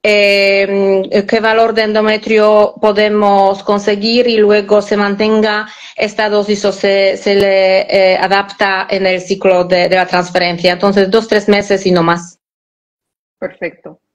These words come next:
Speaker 2: Queda clarísimo. Tenemos otra pregunta por aquí que dice, ¿por dónde empezar para iniciar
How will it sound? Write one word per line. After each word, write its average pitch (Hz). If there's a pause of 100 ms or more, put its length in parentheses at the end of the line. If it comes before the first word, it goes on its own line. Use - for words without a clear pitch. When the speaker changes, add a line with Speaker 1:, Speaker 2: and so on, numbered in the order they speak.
(340)
Speaker 2:
Queda 185 (100)
clarísimo. 165
Tenemos 180
otra 190
pregunta 185
por 165
aquí 190 (3000)
que 196
dice, 165 (1500)
¿por 208
dónde 214
empezar 262
para 220
iniciar 196